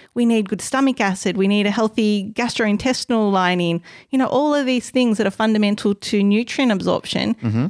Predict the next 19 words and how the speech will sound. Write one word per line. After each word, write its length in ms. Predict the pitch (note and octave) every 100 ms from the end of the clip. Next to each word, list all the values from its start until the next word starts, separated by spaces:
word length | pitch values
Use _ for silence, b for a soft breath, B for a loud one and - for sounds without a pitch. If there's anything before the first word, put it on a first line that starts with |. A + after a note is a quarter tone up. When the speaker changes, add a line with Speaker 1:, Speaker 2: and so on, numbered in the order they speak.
| -
Speaker 1:
That's 280 | B3+ C4 -
what 120 | B3
we've 180 | A3+ G#3+
gotta 200 | G#3+ G3+
keep 280 | - F#3+
in 120 | F#3+ F#3+
mind 560 | D4 G3 F3 F3+ A3 - _ _ _
rather 280 | G3+ G#3 G3
than 120 | G3
just 200 | F#3 -
heading 240 | G#3 F#3
straight 300 | F#3 F3+ - -
for 440 | - F3 E3+ F#3 -
the 60 |
health 200 | F#3+ A3
shop 240 | - F3+ F3
and 340 | E3 D#3+ F#3 -
a 80 | F#3
supplement. 640 | - F#3+ - E3+ C4